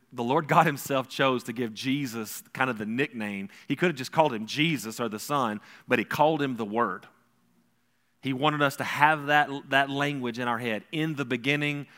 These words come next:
was the Word." He didn't just say, "In the beginning was Jesus," or, "In the beginning was the Savior," or, "In the beginning was the Messiah." No, he said, In the beginning was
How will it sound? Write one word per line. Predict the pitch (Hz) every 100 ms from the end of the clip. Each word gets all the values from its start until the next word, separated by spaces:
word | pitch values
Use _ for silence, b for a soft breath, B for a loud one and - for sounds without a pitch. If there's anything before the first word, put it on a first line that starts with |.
| B -
was | 131 104
the | 131
Word." | 131 113 101
He |
didn't | 104 131
just | 156 -
say, | 143
"In | 139
the | 139
beginning | 135 139 143
was | 139
Jesus," | 110 123 123 120 117
or, | 101
"In | 117
the |
beginning | 135 135 139
was | 139 135
the | 143
Savior," | - 131 131 117 120 120 B B
or, | 104
"In | 101
the |
beginning | 135 131 147 143
was | 147
the | 139
Messiah." | 143 - 123 120 117
No, | 127 135
he | 135
said, | - 117 -
In | 160 160 156
the | 151
beginning | 143 147 139 131 127 123 123 b b b b
was | 113 120 117 117 110 101